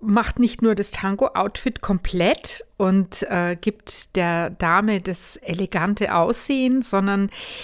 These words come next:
der, der muss auch irgendwie zum Outfit passen, der muss einfach super sitzen, der gibt dem Fuß Halt und damit stabilisiert er die ganze Achse, der darf nicht drücken und also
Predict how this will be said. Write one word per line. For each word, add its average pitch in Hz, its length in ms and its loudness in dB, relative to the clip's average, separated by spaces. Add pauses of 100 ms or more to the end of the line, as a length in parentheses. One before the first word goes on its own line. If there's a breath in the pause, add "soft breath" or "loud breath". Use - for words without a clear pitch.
(400 loud breath)
der, 175 120 2
der 185 340 0
muss 185 240 2
auch - 100 -6
irgendwie 175 320 -2
zum 220 200 2
Outfit 262 480 2
passen, 185 760 0
der 180 160 2
muss 180 540 -2
einfach 175 420 -2
super 208 380 4
sitzen, 226 720 4
der 175 100 4
gibt 170 260 -2
dem 180 140 2
Fuß 262 420 2
Halt 208 360 2
und 170 240 0
damit 175 400 0 (360 loud breath)
stabilisiert 180 760 0
er 190 80 -2
die 180 140 -2
ganze 185 420 0
Achse, 226 760 2
der 175 200 0
darf - 260 0
nicht - 240 -2
drücken 226 720 4
und 175 500 -4
also 190 280 2